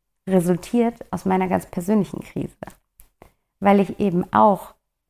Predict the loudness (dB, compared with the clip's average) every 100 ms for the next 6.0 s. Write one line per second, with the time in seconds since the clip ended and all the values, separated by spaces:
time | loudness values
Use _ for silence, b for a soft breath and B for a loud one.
0 | _ -2 2 2 0 -2 2 2 0 -4
1 | -2 0 0 -4 0 0 0 -4 -8 -6
2 | -4 -6 -8 -8 -6 -4 -4 -4 0 2
3 | 2 0 -2 -2 0 -2 -2 -4 -6 -8
4 | -10 _ 2 2 2 2 2 0 -4 -6
5 | -4 -6 -10 -14 _ _ 2 4 4